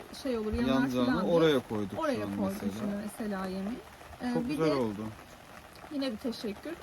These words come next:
Speaker 1: Ee, Başkent Karavan için böyle video çektiğimizde bu R S üç yüz on tanım-, tanıtım videosunda dış duşumuzun olmadığını söylemiştik.
Speaker 2: Evet,
Speaker 1: Sağ
Speaker 2: hediye
Speaker 1: olsunlar, onlar da
Speaker 2: yollamışlar.
Speaker 1: bize bir hediye yollamışlardı.
Speaker 2: Levent abi de onu montaj
Speaker 1: Aynen,
Speaker 2: bize
Speaker 1: hazır
Speaker 2: yardımcı
Speaker 1: gelmişken
Speaker 2: oldu.
Speaker 1: <laughs> bize
Speaker 2: Onu da
Speaker 1: onu da
Speaker 2: taktı.
Speaker 1: yaptı.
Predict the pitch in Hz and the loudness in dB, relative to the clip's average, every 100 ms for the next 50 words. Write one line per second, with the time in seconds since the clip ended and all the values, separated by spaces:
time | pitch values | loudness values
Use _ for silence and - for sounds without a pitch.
0 | - 226 214 208 262 - 262 269 302 262 | -6 -4 -2 -2 -4 -2 -4 -2 -2 -2
1 | 254 254 247 - - 240 - 247 233 247 | -2 -2 -4 -6 -10 -10 -6 -6 -2 -2
2 | 240 226 247 262 254 - 254 247 247 269 | -2 -2 -2 -4 -6 -6 -6 -4 -2 -2
3 | 233 226 233 240 - 233 233 233 233 269 | -2 -2 -2 -2 -4 -10 -8 -4 -4 -2
4 | 240 254 - - - 247 247 269 240 214 | -2 -2 -4 -8 -2 -2 0 -2 0 -2
5 | 226 240 262 262 269 - - 254 247 254 | -4 -6 -4 -4 -4 -6 -6 -4 -4 -4
6 | 254 233 196 208 - 202 208 - - - | -2 -4 -4 -4 -2 -2 -2 -6 -12 -8
7 | 127 120 107 - - 123 - - 123 120 | -4 -2 -4 -2 0 2 2 4 4 4
8 | 233 240 240 240 233 240 247 262 269 226 | 2 2 0 -2 -2 -2 -2 0 0 -2
9 | 254 247 240 214 214 247 - 226 226 - | -2 0 -2 -2 -2 -4 -4 0 4 6
10 | 123 123 127 120 117 123 123 120 120 117 | 4 2 2 2 0 2 2 2 2 0
11 | 113 120 107 104 240 226 226 269 262 233 | 0 -2 -2 -4 -2 -2 0 0 2 2
12 | 220 - - 220 220 226 107 101 123 - | 4 4 2 0 0 0 -2 -2 -2 -4
13 | - - 247 247 254 262 254 254 262 226 | -10 -6 -2 2 4 6 4 4 2 2
14 | 202 214 - - | 2 0 -4 -6